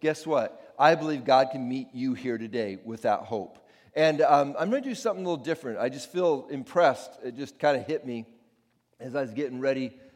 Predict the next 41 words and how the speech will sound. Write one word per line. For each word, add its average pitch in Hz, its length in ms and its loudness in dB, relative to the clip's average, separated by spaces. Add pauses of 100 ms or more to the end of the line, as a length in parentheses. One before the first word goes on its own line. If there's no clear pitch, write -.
(100)
this 123 260 -10
morning, 127 440 -4
uh, 110 180 -2
before 117 320 -4
I 117 40 -2
stepped - 300 -8
up - 160 -4
on 113 140 0
the 104 100 -6
platform. 101 680 -4 (560)
I 147 80 4
wanna 226 260 2
pray 147 680 4 (340)
for 143 140 -6
this 143 240 -8
message 135 540 -4
for 123 200 0
our 135 160 6
day 123 220 -2
today, 95 400 -10 (720)
and 143 120 2
I 165 40 4
want 175 260 4
you 185 160 -4
to 220 80 -4
pray 196 240 2
with 170 260 -2
me. 87 220 -14 (840)
Can 135 140 -8
you 135 60 -4
do 156 140 -2
that? - 600 -2 (1040)
And 165 120 4
I 202 120 10
want 269 300 6
you 214 200 0
to 262 80 -4
pray 202 300 0
from 156 200 -8
your 180 220 0
heart 113 460 0